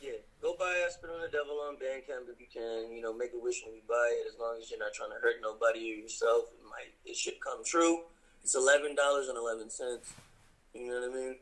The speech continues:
Um, follow me on Twitter at Adonis Sound, two words spelled the same way. Um,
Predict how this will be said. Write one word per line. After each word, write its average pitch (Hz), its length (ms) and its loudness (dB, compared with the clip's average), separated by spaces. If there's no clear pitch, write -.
Um, 131 420 2
follow 139 240 4
me 151 100 0
on 156 120 2
Twitter 151 360 4
at 123 60 0
Adonis 135 500 0
Sound, 127 500 -4
two 143 240 -8
words 127 340 2
spelled 123 380 -4
the - 40 -20
same 120 300 -8
way. 120 200 -6
Um, 120 300 -2